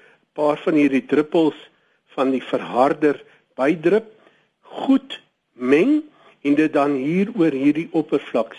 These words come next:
smeer. En dan sal 'n mens die mat, dit is soos 'n membraan wat spesifiek, eh, vir hierdie doel gemaak word, sal mens oor hierdie bars dan nou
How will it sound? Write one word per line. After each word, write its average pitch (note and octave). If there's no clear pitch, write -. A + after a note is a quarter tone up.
smeer. G3+
En C3+
dan A#3+
sal A#3+
'n G#3
mens D#3
die D#3
mat, C3
dit -
is -
soos -
'n B2
membraan C3
wat D3+
spesifiek, -
eh, B2+
vir E3
hierdie C#3
doel E3
gemaak A#2+
word, G3+
sal C#3+
mens C3+
oor F3
hierdie C3
bars D3+
dan D3
nou B2